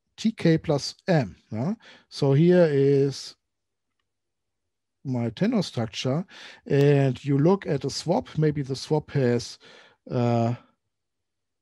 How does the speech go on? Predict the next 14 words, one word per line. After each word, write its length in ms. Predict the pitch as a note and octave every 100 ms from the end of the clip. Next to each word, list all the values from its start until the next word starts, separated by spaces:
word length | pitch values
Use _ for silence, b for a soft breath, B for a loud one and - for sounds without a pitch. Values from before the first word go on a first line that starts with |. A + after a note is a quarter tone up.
| _
three 300 | - - E3
periods 640 | - F#3 G#3 C#3 - - - _ _ _ _ _ _ _ _
from 200 | _ C3+
here 160 | A#2 D3
to 160 | -
here. 340 | B2 C3 F#3+ C4+ _ _ _ _ _ _ _ _ B B B B B B _ _ _ -
Yeah, 220 | C3 G3+
so 240 | - C3+
this 220 | A#2 D3 -
here 120 | C#3
is 140 | B2
my 100 | A#2+
T 220 | A2 -
K, 420 | C3 - C3+ F#3